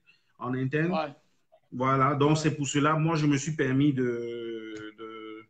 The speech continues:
Speaker 1: de, de, de, de, de, de, de pouvoir, euh, de pouvoir apporter ces précisions-là.
Speaker 2: D'accord. D'accord.
Speaker 1: Mmh,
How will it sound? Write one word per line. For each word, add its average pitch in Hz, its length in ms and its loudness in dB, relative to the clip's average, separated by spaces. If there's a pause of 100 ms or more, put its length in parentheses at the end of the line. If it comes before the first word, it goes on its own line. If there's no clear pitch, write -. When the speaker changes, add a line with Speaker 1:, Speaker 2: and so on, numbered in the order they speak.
(560)
Speaker 1:
de, 123 180 -6
de, 120 160 -6
de, 117 180 -8
de, 117 200 -8
de, 117 140 -12
de, 113 380 -10
de 117 80 -14
pouvoir, 123 600 0
euh, 110 320 -6
de 117 60 -8
pouvoir 139 320 -4
apporter 123 340 -6
ces 123 160 -8
précisions-là. 110 680 -16 (1500)
Speaker 2:
D'accord. 139 440 -16 (420)
D'accord. 110 280 -12
Speaker 1:
Mmh, 98 200 -8